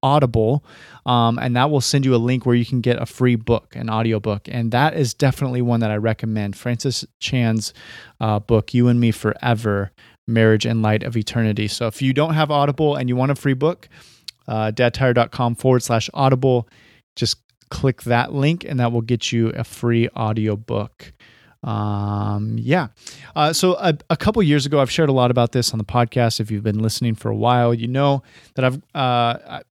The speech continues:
my life, probably like your life and like the life of many, um, people that we see in the scriptures, uh, is all over the place. Uh, sometimes I'm just really passionate about Jesus and I'm committed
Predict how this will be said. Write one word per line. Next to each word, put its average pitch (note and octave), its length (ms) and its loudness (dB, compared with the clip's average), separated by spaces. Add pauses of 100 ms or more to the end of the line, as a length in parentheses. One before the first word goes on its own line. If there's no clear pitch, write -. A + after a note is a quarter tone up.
(400)
my C#3+ 260 0
life, D3 560 0 (480)
probably C3 420 2
like B2 240 0
your B2+ 140 0
life B2 320 0
and B2+ 120 -2
like A2+ 180 -2
the A#2+ 100 -4
life A#2 320 0
of A#2 160 -6 (160)
many, C#3+ 760 -2 (340)
um, A2+ 360 0
people C#3 300 0
that B2 140 4
we B2+ 100 2
see C3+ 240 -2
in A#2+ 100 0
the A2 60 -2
scriptures, C#3+ 680 -2 (380)
uh, B2 180 4
is C#3 120 4
all D#3 180 4
over E3 180 2
the C3+ 80 4
place. G#2+ 420 -4
Uh, B2 160 0
sometimes C#3+ 460 0
I'm C3 120 4
just B2 220 -2
really C#3+ 360 2
passionate C3+ 480 0
about C3 200 2
Jesus C#3 460 0
and B2 80 0
I'm A#2 80 -2
committed C#3 640 0